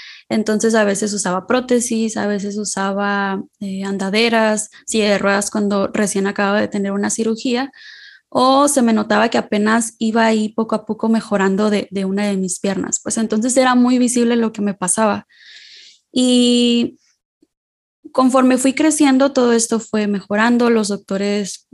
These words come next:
pues, me hacían diferentes tratamientos que la verdad es que yo estoy muy agradecida porque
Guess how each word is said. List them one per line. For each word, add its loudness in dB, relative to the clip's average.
pues, -2
me 0
hacían -2
diferentes 0
tratamientos -2
que -4
la -2
verdad -2
es -8
que -8
yo -2
estoy -2
muy 2
agradecida -2
porque -8